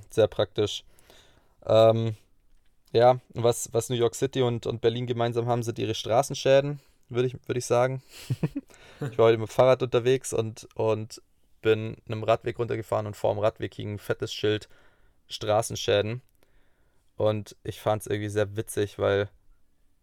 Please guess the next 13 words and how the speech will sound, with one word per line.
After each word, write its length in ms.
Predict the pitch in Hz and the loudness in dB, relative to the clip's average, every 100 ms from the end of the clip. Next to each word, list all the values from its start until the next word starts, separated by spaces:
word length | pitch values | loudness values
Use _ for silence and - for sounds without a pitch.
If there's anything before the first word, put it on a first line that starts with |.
| - | -4
äh, 320 | 107 104 101 98 _ _ _ | 2 4 2 -2 _ _ _
da, 180 | 107 101 - _ | -2 -2 -4 _
da 80 | - | -10
schickt 240 | - 131 123 | -4 -4 -2
man 120 | 113 | -4
einen 100 | 110 | 0
Beamten 400 | - 117 - 107 | 0 0 -6 -4
los, 280 | 104 107 104 | -2 -2 -4
um 80 | |
irgendeine 200 | 104 107 | -8 -8
Straße 420 | - - 107 - - | -8 0 0 0 -10
zu 140 | - | -12
checken. 460 | - 110 - 123 | -6 -6 -4 -10